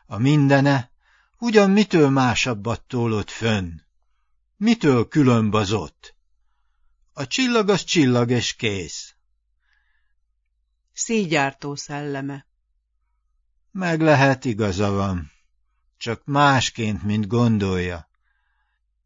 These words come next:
Speaker 1: Egy ez az egész mindenség. Egyforma.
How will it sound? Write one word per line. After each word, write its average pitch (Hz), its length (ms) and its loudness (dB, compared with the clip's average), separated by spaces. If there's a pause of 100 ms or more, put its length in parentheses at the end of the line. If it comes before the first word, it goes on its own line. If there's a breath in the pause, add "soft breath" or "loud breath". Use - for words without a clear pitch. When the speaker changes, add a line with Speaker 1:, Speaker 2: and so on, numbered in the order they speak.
(400)
Speaker 1:
Egy 156 440 -2
ez 147 180 4
az 123 180 0
egész 127 560 2
mindenség. 104 1120 -2 (1500)
Egyforma. 101 760 -8